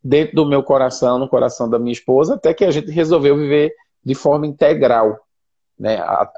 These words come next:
Débora trabalhava no banco, eu era empresário, então a gente se desliga dos nossos cargos, das nossas funções profissionais, e aí vem pra Senegal pra viver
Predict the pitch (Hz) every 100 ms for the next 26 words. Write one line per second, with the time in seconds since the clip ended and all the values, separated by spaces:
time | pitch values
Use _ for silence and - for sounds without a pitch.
0 | _ 87 117 120 127 131 117 113 110 117
1 | 123 127 139 160 160 135 123 123 135 123
2 | 127 135 156 180 233 _ 131 135 135 -
3 | - 131 139 135 131 147 131 131 123 123
4 | - - - 123 131 151 143 123 123 127
5 | - 123 120 123 135 160 135 131 - 127
6 | 135 170 - _ _ _ 143 151 156 190
7 | 151 123 156 160 180 165 151 - 139 139
8 | 120 123 131 151 165 156 127 131 131